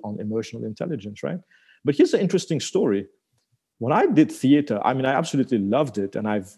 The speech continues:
you know, performed in over twenty different plays, and I've played different roles, different characters. It's only later on that I realized that I have,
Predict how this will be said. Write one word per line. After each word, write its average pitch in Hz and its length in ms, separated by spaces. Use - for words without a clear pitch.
you 113 120
know, 101 180
performed 113 380
in 107 260
over 110 220
twenty 127 300
different 110 340
plays, 156 580
and 107 160
I've 110 180
played 113 200
different 110 320
roles, 170 280
different 107 240
characters. 165 760
It's 120 140
only 226 160
later 151 560
on 151 140
that 98 120
I 101 60
realized 120 540
that 107 280
I 131 140
have, 143 440